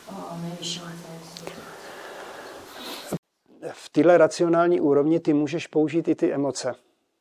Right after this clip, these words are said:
Speaker 2: Ale je to jako, je vždycky otázka, pro co ty emoce jsou. Jo, Kršna taky vysvětluje Arjunovi: „Ty máš právo jednat,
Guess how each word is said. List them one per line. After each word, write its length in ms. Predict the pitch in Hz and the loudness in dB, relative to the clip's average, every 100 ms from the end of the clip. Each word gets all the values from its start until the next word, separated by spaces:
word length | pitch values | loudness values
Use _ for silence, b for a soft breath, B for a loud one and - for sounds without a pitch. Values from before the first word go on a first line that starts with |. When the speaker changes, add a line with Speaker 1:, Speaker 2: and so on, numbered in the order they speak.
| _ _ _ _ _ _ _ _ _ _ _ | _ _ _ _ _ _ _ _ _ _ _
Speaker 2:
Ale 200 | 135 135 | 0 6
je 120 | 139 | 6
to 280 | 139 151 147 | 6 4 4
jako, 440 | 151 143 - 156 151 - | 2 -2 0 0 0 -2
je 320 | 151 143 147 | -2 4 4
vždycky 460 | 135 151 - 185 | 4 0 2 2
otázka, 840 | 165 131 151 151 - - 156 151 165 _ _ _ _ _ | 2 4 2 2 -2 -2 0 2 0 _ _ _ _ _
pro 220 | - 143 151 | -2 0 2
co 200 | - 160 | 0 -2
ty 160 | 160 | 0
emoce 360 | 151 147 139 143 | -2 -4 -6 -10
jsou. 480 | - 143 127 123 120 _ _ _ _ | -4 0 2 2 -4 _ _ _ _
Jo, 140 | 143 151 | -6 -4
Kršna 340 | 156 - 165 | -4 -4 -2
taky 200 | 156 147 | 0 0
vysvětluje 480 | 160 - 135 135 131 | 0 0 -4 -2 -2
Arjunovi: 600 | 131 123 127 127 131 139 _ _ _ _ _ _ - | -2 -6 -6 -6 -4 -6 _ _ _ _ _ _ -2
„Ty 200 | 147 139 | 2 2
máš 240 | 139 135 | 2 -2
právo 320 | - 135 135 | 2 4 6
jednat, 520 | 127 127 135 175 202 | 4 4 2 -2 -4